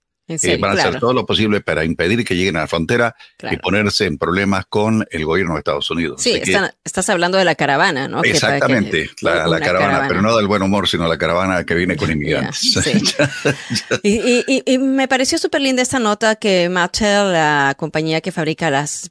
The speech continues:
Speaker 1: Barbies, está
Speaker 2: Oh, ya.
Speaker 1: presentando a su primera muñequita con síndrome de Down.
Speaker 2: Ya.
Speaker 1: Ah, sí,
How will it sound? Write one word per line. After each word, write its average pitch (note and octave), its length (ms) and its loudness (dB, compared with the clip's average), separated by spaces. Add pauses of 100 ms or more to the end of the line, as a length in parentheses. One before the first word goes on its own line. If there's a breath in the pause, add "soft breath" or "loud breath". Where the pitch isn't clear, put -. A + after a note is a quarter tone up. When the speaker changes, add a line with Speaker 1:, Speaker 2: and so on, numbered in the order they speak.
(120)
Speaker 1:
Barbies, G#3+ 520 -2
está - 200 -2
Speaker 2:
Oh, - 20 2
ya. C3+ 60 0
Speaker 1:
presentando A#3 680 0
a G#3 80 0
su G3+ 140 -6
primera G3 320 -2
muñequita G#3+ 440 -2
con F#3+ 180 -6
síndrome G3 420 -4
de E3+ 120 -2
Down. C#3 360 -6 (520)
Speaker 2:
Ya. B2 460 0
Speaker 1:
Ah, D3 80 -8
sí, C#4 300 -8